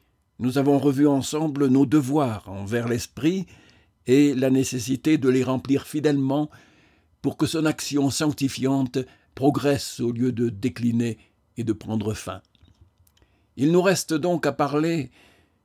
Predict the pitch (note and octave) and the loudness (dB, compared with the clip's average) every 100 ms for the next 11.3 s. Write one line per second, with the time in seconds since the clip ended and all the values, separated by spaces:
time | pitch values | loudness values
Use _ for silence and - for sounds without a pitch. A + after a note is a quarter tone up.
0 | _ - D3 D#3+ D#3 D#3 D#3+ D#3+ B2 - | _ -2 2 4 4 4 4 0 -2 -4
1 | D#3 D3 C#3 - E3 D#3+ D3+ - C3+ B2+ | 0 2 0 2 2 2 -2 -4 -2 2
2 | C3+ C3+ C#3 D3 A#2+ C#3 C3+ A#2+ - C#3 | 2 4 4 4 2 -2 -2 -4 -4 -2
3 | C3+ B2 B2 B2+ C#3 D3 D3 C#3+ G#2+ A#2+ | -2 -2 -2 -2 -2 -2 -2 -2 -6 -4
4 | C3 B2+ - C3 - D3 B2+ A#2+ B2 A2+ | -2 0 -2 -4 -2 -2 -2 -4 -4 2
5 | C3 B2+ B2+ - B2+ - A#2+ - A#2 C3+ | 4 6 4 0 -6 -6 -6 -6 -2 0
6 | B2 G#2+ - - B2 A#2 - _ _ _ | 0 -2 -10 -12 -12 -12 -14 _ _ _
7 | _ _ _ _ _ _ _ _ _ _ | _ _ _ _ _ _ _ _ _ _
8 | _ _ _ _ _ _ - D#3 F#3+ D#3 | _ _ _ _ _ _ 0 2 4 2
9 | D#3 D3 E3+ D#3+ B2 - C3+ F#3 E3+ A#2+ | 2 2 0 0 -2 -4 -4 0 0 0
10 | C3+ B2+ D#3+ C#3 C#3 C#3 C#3 C#3 B2 B2+ | -4 0 0 2 2 2 2 4 2 2
11 | D3+ E3 | -2 -2